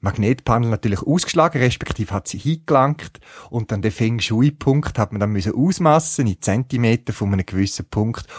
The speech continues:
und ist dann weitergekommen zum nächsten Station. Eine lustige Idee, eben Magnet, ob mit Elektronik oder ohne Elektronik,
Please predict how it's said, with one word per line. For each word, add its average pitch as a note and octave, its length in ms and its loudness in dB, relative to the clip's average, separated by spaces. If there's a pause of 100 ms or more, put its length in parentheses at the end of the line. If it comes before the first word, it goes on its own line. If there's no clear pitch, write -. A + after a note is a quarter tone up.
und G2 200 -6
ist A2 220 0
dann G2+ 140 0
weitergekommen F#2 520 -2
zum F#2 140 -2
nächsten E2+ 560 -2 (280)
Station. D#2+ 640 -6 (240)
Eine A#2+ 120 2
lustige D3 420 2
Idee, C#3 520 4 (200)
eben A2 380 2
Magnet, C#3+ 720 0 (200)
ob G2 140 -4
mit C3+ 240 -2
Elektronik A2+ 680 2
oder - 180 -6
ohne G2 220 0
Elektronik, F2+ 680 -2